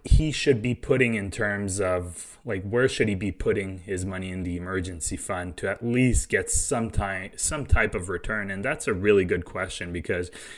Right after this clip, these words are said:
if you're looking at different savings account, you'll probably only get one to two percent at best, uh, probably not even two percent.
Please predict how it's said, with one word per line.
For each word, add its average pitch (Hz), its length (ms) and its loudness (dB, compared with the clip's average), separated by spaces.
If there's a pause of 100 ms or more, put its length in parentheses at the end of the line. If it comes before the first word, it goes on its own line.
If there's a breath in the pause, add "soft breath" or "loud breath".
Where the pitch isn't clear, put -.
if 107 240 2
you're 113 100 8
looking 120 340 2
at 92 140 0
different 101 440 0
savings 110 500 4
account, 92 440 -6
you'll 101 140 -2
probably 110 600 -6
only 95 240 -4
get 90 320 0 (420 loud breath)
one 104 440 2
to 101 120 0
two - 300 -4
percent - 520 2
at 92 300 -2
best, - 560 -4
uh, 92 140 -2
probably 113 320 4
not 90 220 -4
even 90 260 -4
two - 200 -2
percent. 92 560 0